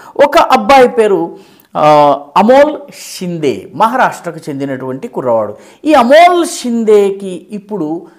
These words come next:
సహాయం చేసేందుకు, అతని పక్షాన వాదించేందుకు ఒక లాయర్ గారు ముందుకొచ్చారు. పుణేకి చెందిన లాయర్, అతని పేరు అసీం సరోదే. ఈ అసీం సరోడే ఎవరు?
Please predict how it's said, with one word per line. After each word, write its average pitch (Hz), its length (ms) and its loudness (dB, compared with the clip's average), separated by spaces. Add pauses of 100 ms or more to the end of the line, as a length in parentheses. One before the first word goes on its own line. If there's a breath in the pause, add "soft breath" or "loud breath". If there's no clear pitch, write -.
(160 loud breath)
సహాయం 233 760 2
చేసేందుకు, 190 720 -6 (100)
అతని 220 300 -8
పక్షాన 269 720 0
వాదించేందుకు 185 1040 -2 (240 loud breath)
ఒక 277 160 -6
లాయర్ 156 460 -2
గారు 127 240 -6
ముందుకొచ్చారు. 165 640 -8
పుణేకి 269 480 -2
చెందిన 170 220 -4
లాయర్, 151 280 -2
అతని 196 240 -8
పేరు 196 280 -8
అసీం 262 380 -10 (260 loud breath)
సరోదే. 131 640 -12 (580 soft breath)
ఈ 269 120 0
అసీం 370 400 -2
సరోడే 208 400 -2
ఎవరు? 180 360 -10